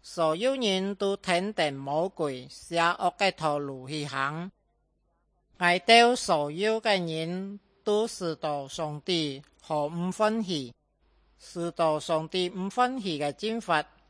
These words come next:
就是永远的死亡。当耶稣在十字架上背死的时候，他处理爱到的刑罚，他代替爱到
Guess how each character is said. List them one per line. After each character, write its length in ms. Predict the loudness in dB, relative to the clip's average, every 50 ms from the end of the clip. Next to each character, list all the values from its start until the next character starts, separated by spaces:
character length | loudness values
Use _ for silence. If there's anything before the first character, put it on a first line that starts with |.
| _ _ _
就 280 | -6 -4 -4 -4 -2 0
是 340 | 0 2 2 2 0 -4
永 320 | -8 -6 -6 -4 -4 -2 0
远 260 | 0 0 0 0 -2
的 260 | -4 -4 -2 -2 -4 -8
死 300 | -10 -12 -12 -10 -10 -10 -10
亡。 380 | -10 -10 -8 -8 -8 -10 -10 -12 _ _ _ _ _ _ _ _ _ _ _ _ _ _ _ _
当 220 | 2 2 2 4 2
耶 120 | 2 4 4 2
稣 360 | 2 0 0 0 2 2 0 0
在 200 | 2 2 2 2
十 240 | 2 0 -4 -4
字 320 | -4 -6 -6 -6 -6 -6 -4 2
架 380 | 4 4 6 6 4 0 -4 -10 _ _ _ _ _ _ _ _ _ _
上 340 | -12 -10 -10 -8 -8 -10 -2
背 440 | 2 4 4 4 4 0 -4 -8 -14 -20 _ _ _ _ _ _ _ _ _
死 200 | _ -20 -10 -8
的 280 | -6 -2 -2 0 -2 -2
时 260 | -4 -6 -4 -4 -4
候， 380 | 0 0 0 0 0 -4 -8 -14 -20 _ _ _ _ _ _
他 180 | -4 0 0 0
处 280 | 0 0 0 0 0 2
理 320 | 2 2 2 2 2 0
爱 200 | 0 0 0 0
到 260 | 0 0 2 2 2 2
的 220 | 2 0 0 0
刑 240 | -2 -6 -6 -6 -6
罚， 240 | -4 -2 -2 -2 -2 -6 _ _ _ _ _ _ _ _ _ _ _ _ _ _ _ _ _ _
他 200 | -6 -4 -4 -4
代 260 | -2 -2 -2 -2 -2
替 200 | -4 0 0 0 0
爱 260 | 0 -2 -2 -2 -2
到 440 | 0 2 2 2 2 2 0 -4